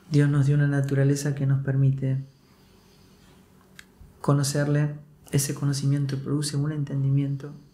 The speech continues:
y nosotros somos transformados por medio de la renovación de ese entendimiento,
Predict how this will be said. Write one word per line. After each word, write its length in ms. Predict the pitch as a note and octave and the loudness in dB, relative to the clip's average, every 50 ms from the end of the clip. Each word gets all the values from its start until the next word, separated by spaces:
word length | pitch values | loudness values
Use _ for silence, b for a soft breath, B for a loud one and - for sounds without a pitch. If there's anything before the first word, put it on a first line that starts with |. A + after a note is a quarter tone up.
| - - | -6 -2
y 300 | C3+ C3+ C#3 C3+ C#3 - - - | 0 0 0 0 -2 -6 -10 -10
nosotros 320 | C#3+ C#3 C#3+ C3+ C#3+ C#3 | -4 -2 -2 -2 -2 -4
somos 200 | C#3 C#3+ C#3 C3+ | -4 -2 -2 -2
transformados 680 | C3+ - C#3 C#3 C3+ C#3 C3+ C3 C3+ C#3 C#3 C#3+ C#3 C#3 | -2 -2 -4 -4 -4 -4 -4 -2 0 2 2 0 -2 -6
por 100 | - C3+ | -6 -4
medio 180 | C3 C3+ C3+ C3 | 0 0 0 0
de 60 | B2+ | -2
la 80 | C3 C3 | -6 -10
renovación 600 | C3 C3 B2+ C3 C3 C3 C3 - - C#3 C3+ C3+ | -12 -12 -12 -12 -10 -10 -10 -10 -10 -8 -8 -8
de 100 | C3+ C3 | -8 -8
ese 160 | C3+ C3+ C3+ | -10 -12 -12
entendimiento, 680 | B2+ - - C#3 C3 - - - - - - - - - | -14 -14 -14 -14 -14 -14 -14 -14 -16 -16 -18 -20 -20 -20